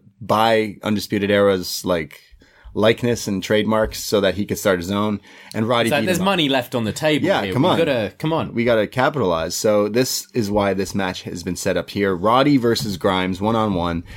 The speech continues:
Speaker 1: And Grimes comes out with a microphone and his, his amazing music video, uh, entrance music. He says, "Roddy, I know you're frustrated. Maybe I didn't come over at the right time, but there's a m-, lot of money on the table, intellectual property,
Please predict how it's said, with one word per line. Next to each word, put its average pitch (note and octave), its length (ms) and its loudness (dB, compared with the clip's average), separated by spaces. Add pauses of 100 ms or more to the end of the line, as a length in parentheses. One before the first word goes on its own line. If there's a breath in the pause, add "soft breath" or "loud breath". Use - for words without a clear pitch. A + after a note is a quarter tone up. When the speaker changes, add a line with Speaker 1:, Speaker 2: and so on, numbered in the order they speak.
(460 loud breath)
Speaker 1:
And A#2+ 600 2 (140)
Grimes F3 320 0
comes C3+ 180 2
out B2 160 2
with A2+ 100 0
a G#2+ 40 -2
microphone A2+ 720 -2 (160)
and G#2+ 180 2
his, F#2 360 -2 (140)
his F#2+ 200 -2
amazing F#2 680 2
music F#2 360 0
video, F2 540 4
uh, D2 320 -2 (180)
entrance E2 480 -4 (260)
music. E2+ 400 -2 (380 loud breath)
He E3+ 120 0
says, D#3+ 300 0
"Roddy, D3+ 440 2
I C#3 160 2
know D3+ 160 2
you're D3 160 2
frustrated. A2+ 840 0
Maybe D3+ 380 0
I D3 60 2
didn't C#3 280 -2
come C3 220 0
over A#2+ 260 2
at A2 140 0
the A2+ 80 2
right G#2 280 2
time, D#2+ 400 -4 (280 soft breath)
but A2+ 160 2
there's C#3 180 0
a C#3 40 4
m-, C3 260 2
lot E3 240 2
of G3+ 80 2
money E3+ 240 4
on D3 100 4
the C3 80 2
table, A#2 560 2
intellectual F3 560 2
property, G#2 600 -2